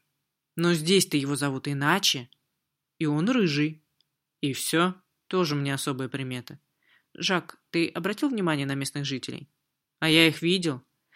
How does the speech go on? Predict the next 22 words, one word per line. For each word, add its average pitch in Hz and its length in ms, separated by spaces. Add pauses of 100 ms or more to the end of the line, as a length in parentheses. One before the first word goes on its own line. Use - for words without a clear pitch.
(260)
Разумеется, 220 520
ты 151 160
их 147 120
видел 143 380
и - 20
в 135 60
Мистрале, 175 520
и 151 40
в 143 60
Артане, 151 600
и 147 40
здесь, 143 340
у 131 60
портала. 135 560 (340)
Они 160 260
почти 156 340
поголовно 151 520
смуглы 151 520
и 247 180
черноволосы, 180 840
как - 180
мистралийцы. 160 760